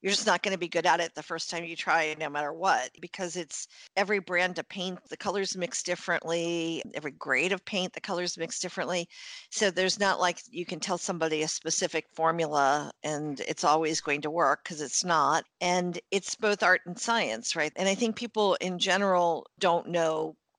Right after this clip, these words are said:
the color wheel. I mean, they know of the color wheel, but they can't visualize it. So when you say complementary colors, they theoretically might know what that is, but they kinda look at you with their head cocked sideways going, "Uh, what is that exactly?" And so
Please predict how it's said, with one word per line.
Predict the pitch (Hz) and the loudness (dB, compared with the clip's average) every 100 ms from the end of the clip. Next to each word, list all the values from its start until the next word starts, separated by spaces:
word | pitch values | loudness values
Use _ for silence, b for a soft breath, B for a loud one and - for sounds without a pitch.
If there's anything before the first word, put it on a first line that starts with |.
| _ | _
the | 170 | -10
color | 180 175 160 156 | -4 0 2 0
wheel. | 156 165 170 - | -4 -6 -2 0
I | |
mean, | 185 180 | 2 2
they | 165 | 2
know | 170 170 151 | 4 2 4
of | 156 170 196 | 4 4 2
the | 226 | -4
color | - 226 220 | 0 2 2
wheel, | 214 214 208 | 2 2 4
but | 180 160 - | 2 -2 -4
they | 175 | -6
can't | - 196 135 - | 0 0 0 -4
visualize | 170 185 175 156 76 117 151 | -2 0 0 -2 0 0 0
it. | 120 131 - | -2 -2 -2
So | 185 | 0
when | 175 | 0
you | 180 | 0
say | 180 208 190 | 0 4 2
complementary | - 185 190 175 170 - 165 | 2 -2 0 -2 -2 -2 -6
colors, | - 175 180 165 160 156 | -2 -2 0 -2 -4 -2
they | 165 160 156 B B - | 0 0 -2 B B -12
theoretically | - 214 202 196 208 220 | 0 4 6 4 4 0
might | 208 202 | 2 2
know | 196 190 | 2 0
what | 202 | 0
that | 190 | -2
is, | 196 196 | -2 -4
but | 185 | -4
they | 180 | -4
kinda | 214 170 | -4 -2
look | 175 - | -2 -4
at | 180 - | -6 -4
you | 180 | -4
with | 170 | -6
their | - 160 | -6 -4
head | 185 180 | -4 -4
cocked | - 165 170 - | 0 0 0 -4
sideways | - 175 180 170 | -2 -2 -2 -4
going, | 151 | -6
"Uh, | 131 175 185 196 196 190 196 85 | -6 -4 -2 -2 -2 -4 -4 -6
what | - 202 | -8 -8
is | 208 208 | -6 -2
that | 233 | -2
exactly?" | 233 240 233 262 269 | -2 -4 -6 -8 -6
And | - 208 190 | -2 0 0
so | - 190 180 175 | 4 6 6 4